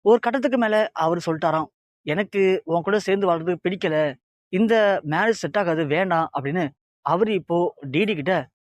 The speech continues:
பிரேக்கப் பண்ணிருக்காரு. "டி டி, நம்ம வாழ்க்கையில இப்படி அடுத்தடுத்து க-, நடக்கிறது எல்லாமே நமக்கு எதிரா தான் நடக்குது" அப்படின்னு மன உளைச்சலுக்கு உள்ள இருக்காங்க டி டி.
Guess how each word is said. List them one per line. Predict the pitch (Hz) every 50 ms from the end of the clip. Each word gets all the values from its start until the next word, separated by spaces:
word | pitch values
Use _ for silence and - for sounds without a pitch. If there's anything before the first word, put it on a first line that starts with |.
| _ - 127
பிரேக்கப் | 143 185 220 - 233 - 175
பண்ணிருக்காரு. | 160 151 143 - 147 151 156 139 - _ _ _ _ _ _ _ _ -
"டி | 123 147 180 208
டி, | 208 175 170 185 185 180 - _ - 135 -
நம்ம | 151 151 147 143 135
வாழ்க்கையில | 139 160 214 - - - 214 190 185 180 165 -
இப்படி | 160 151 143 - 180 185 170 143 - _ _ _ _ _ -
அடுத்தடுத்து | 143 170 220 240 - 262 233 220 - 269 220 214 -
க-, | - 170 165 175
நடக்கிறது | 170 156 185 226 269 262 220 180
எல்லாமே | 165 170 196 196 185 185 196 185 156 139 _ _ _ _ _ _ -
நமக்கு | 165 185 214 233 - - 208 196 196 185 - _ _ -
எதிரா | 139 143 156 233 262
தான் | 240 226 226 196
நடக்குது" | 170 170 - 165 151 165 156 147 135 - _ _ _ _ _ _ -
அப்படின்னு | 165 160 156 151 160 165 165 165 - _ -
மன | 147 131 147 202 247
உளைச்சலுக்கு | 240 220 185 - 170 170 175 175
உள்ள | 156 160
இருக்காங்க | 160 147 139 151 160 170
டி | 151 143 151
டி. | 143 151 147